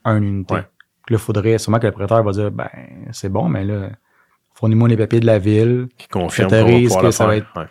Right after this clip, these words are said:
Speaker 1: légal de faire un deuxième logement. » C'est comme
Speaker 2: Ouais, c'est un
Speaker 1: Ouais.
Speaker 2: peu plus ardu, mais j'essaie, en fait
Speaker 1: Ben, ça pourrait se faire parce que si on a un document de la ville qui dit, « Ben oui, c'est bon, on reconnaît que ça peut être un deux logements », la banque va dire, « Ben OK, je vais,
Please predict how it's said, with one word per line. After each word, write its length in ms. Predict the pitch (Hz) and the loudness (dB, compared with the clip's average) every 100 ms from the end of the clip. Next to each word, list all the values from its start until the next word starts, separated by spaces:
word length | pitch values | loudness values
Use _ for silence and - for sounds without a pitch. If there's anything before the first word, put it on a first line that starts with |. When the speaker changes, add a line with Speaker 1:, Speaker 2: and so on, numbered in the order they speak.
| _ 110 | _ -2
Speaker 1:
légal 400 | 107 107 110 113 | 0 4 4 4
de 80 | |
faire 160 | 107 110 | 2 2
un 100 | 110 | 2
deuxième 300 | 104 107 107 | 0 0 0
logement. » 560 | 104 95 104 110 120 117 | 0 -2 -4 -2 -2 -6
C'est 160 | - | -10
comme 540 | - 98 95 95 92 92 _ _ _ _ _ _ _ _ _ _ _ _ _ | -12 -12 -10 -12 -16 -20 _ _ _ _ _ _ _ _ _ _ _ _ _
Speaker 2:
Ouais, 180 | 110 101 | 0 0
c'est 160 | - 104 | 0 -2
un 60 | |
Speaker 1:
Ouais. 40 | 98 | 0
Speaker 2:
peu 100 | 113 | 2
plus 120 | 139 | 4
ardu, 380 | 113 107 127 196 | 4 2 2 4
mais 300 | 131 120 110 | 4 4 4
j'essaie, 520 | 110 101 120 123 - | 2 2 4 4 2
en 120 | 117 | 0
fait 180 | - 165 | 2 2
Speaker 1:
Ben, 100 | 110 | 4
ça 160 | 127 110 | 4 4
pourrait 240 | 120 - | 4 4
se 120 | - | 4
faire 280 | 117 147 185 | 2 2 2
parce 200 | 113 104 | -2 -2
que 360 | 113 110 107 - - _ _ | 0 0 0 -6 -20 _ _
si 160 | - | 0
on 60 | 151 | 2
a 80 | 135 | 4
un 160 | 120 | 4
document 340 | 117 113 117 127 | 2 2 0 2
de 60 | |
la 140 | 120 104 | 2 2
ville 180 | 123 123 | 2 0
qui 80 | |
dit, « 80 | 101 | -4
Ben 140 | 104 104 | -2 -2
oui, 160 | 107 | -2
c'est 140 | - 107 | -4 -2
bon, 260 | 107 120 | -2 -2
on 60 | 98 | -2
reconnaît 540 | 110 110 - 107 113 | -2 -2 0 0 -2
que 60 | 117 | -4
ça 120 | 104 | -8
peut 120 | - 104 | -6 -4
être 120 | 107 | -2
un 100 | 101 | -2
deux 140 | 104 | 0
logements », 500 | 107 95 101 107 175 - _ _ _ _ | 0 0 -2 -2 -4 -8 _ _ _ _
la 80 | 101 | -2
banque 140 | 113 | 0
va 60 | 104 | 0
dire, « 100 | 98 | -2
Ben 120 | 95 | -4
OK, 140 | 87 110 | -4 -6
je 100 | 120 | -4
vais, 160 | 101 | -6